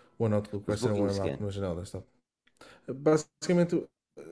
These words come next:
Speaker 1: ou seja, a Microsoft, a Microsoft muda o nome dos produtos a cada dois dias e meio, não é? E tu tinhas, eh, tinhas uma cena qualquer, de repente passou para,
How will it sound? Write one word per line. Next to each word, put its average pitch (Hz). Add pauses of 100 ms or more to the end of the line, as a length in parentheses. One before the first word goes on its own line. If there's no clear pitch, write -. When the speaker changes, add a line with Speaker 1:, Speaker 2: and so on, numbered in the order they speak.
(180)
Speaker 1:
ou 127
seja, 117
a 120
Microsoft, 139 (280)
a 147
Microsoft 139 (140)
muda 110
o 107
nome 107
dos 107
produtos 117
a 113
cada 101
dois 104
dias 98
e 90
meio, 73 (320)
não 92
é? - (880)
E 107
tu 110
tinhas, 101
eh, 101
tinhas 107
uma 110
cena -
qualquer, 170
de -
repente 123
passou 123
para, 117